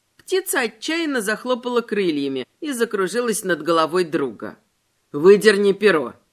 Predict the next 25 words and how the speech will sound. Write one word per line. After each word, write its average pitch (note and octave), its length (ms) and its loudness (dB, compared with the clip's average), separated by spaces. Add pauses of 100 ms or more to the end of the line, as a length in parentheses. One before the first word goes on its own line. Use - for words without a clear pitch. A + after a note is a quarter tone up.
(120)
Митя, C#4 360 0
всё C4+ 220 -6
ещё C4 260 -2
посмеиваясь, C4+ 920 -4
таращился G#3 680 0
на F3+ 140 0
Севину E3+ 480 -2
одежду. B2+ 640 -4 (500)
Коршун E4 480 -4
присел A3 440 -6
Полине G3+ 400 0
на G3 120 0
плечо. F3 580 -8 (260)
Она E4 220 0
нерешительно C#4+ 760 -2
протянула G#3+ 600 -2
руку B3+ 440 -4 (100)
и, G#3+ 120 -4
нащупав A#3+ 580 -4
под A3+ 240 -8
пальцами A#3+ 500 -6
небольшое G#3 640 -2
жёсткое F3+ 480 -4
перо F3+ 340 -2
крыла, E3 520 -2